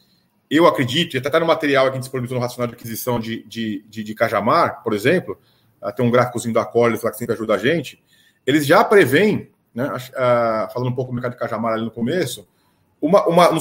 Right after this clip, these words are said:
mesmo um cenário um pouco conservador, tá? Uma subida de preço, por quê? Vai ter que subir, porque o preço de construção subiu,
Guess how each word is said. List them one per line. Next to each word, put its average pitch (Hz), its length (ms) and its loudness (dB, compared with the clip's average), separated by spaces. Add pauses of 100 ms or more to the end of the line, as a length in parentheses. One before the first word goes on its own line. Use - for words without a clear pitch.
(120)
mesmo 202 180 4
um 294 40 0
cenário 220 280 6
um - 20 -8
pouco 185 200 0
conservador, 147 880 4
tá? 180 360 0
Uma 175 180 2
subida 208 320 0
de 226 100 -2
preço, 214 260 2
por 247 140 -4
quê? 165 300 0
Vai 220 140 0
ter 277 100 -4
que 277 60 -10
subir, 226 300 0
porque 190 160 -2
o 170 60 2
preço 220 200 4
de - 60 -10
construção 185 240 -2
subiu, 175 400 -4